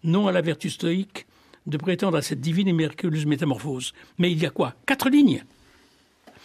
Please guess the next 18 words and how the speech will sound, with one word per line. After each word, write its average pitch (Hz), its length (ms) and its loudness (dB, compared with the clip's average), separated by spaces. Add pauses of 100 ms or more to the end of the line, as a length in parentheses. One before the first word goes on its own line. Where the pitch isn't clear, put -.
(200)
Quatre 262 260 2
lignes 226 320 4
de 165 100 2
théologie 165 720 2 (180)
catholique 196 540 -2 (640)
dans 170 120 2
ce 170 120 -2
discours 160 420 0
qui 190 100 -4
se - 120 -6
donne 196 240 0
comme 170 280 0
l'apologie 156 680 0 (380)
de 135 100 0
Raymond 131 220 0
de 117 60 -4
Semonde. 262 340 0 (1400)
Mais 233 300 4